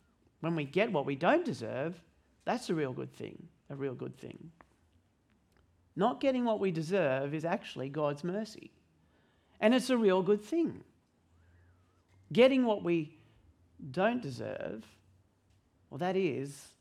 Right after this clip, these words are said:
you know, a life lived in relationship with, with the Lord God, with all his overflow of goodness. That's grace.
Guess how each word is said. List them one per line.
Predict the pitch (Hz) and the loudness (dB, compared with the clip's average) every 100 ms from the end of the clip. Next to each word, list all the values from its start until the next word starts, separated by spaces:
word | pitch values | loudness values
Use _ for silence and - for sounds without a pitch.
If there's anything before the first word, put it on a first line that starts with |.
| _ _ _ _ | _ _ _ _
you | 135 | -10
know, | 135 | -6
a | |
life | 135 151 160 - - _ _ | -2 -4 -4 -14 -20 _ _
lived | 147 156 | -6 -4
in | 147 | -4
relationship | 135 131 151 - 143 - - | -4 -2 -2 -4 -8 -10 -10
with, | 131 135 _ _ | -12 -12 _ _
with | 131 | -16
the | 131 | -8
Lord | 131 147 147 | -4 -4 -2
God, | 135 147 | -2 -2
with | 135 123 | -4 -6
all | 156 160 156 | -4 -2 -2
his | 151 131 | -4 -4
overflow | 143 143 143 135 143 | -4 -4 -6 -4 -4
of | 131 139 | -4 -6
goodness. | 147 160 208 - - _ _ _ _ _ _ _ _ _ _ _ _ | -4 -4 -6 -10 -20 _ _ _ _ _ _ _ _ _ _ _ _
That's | 202 208 | -2 -2
grace. | - 214 294 - - - | -4 -4 -4 -6 -16 -20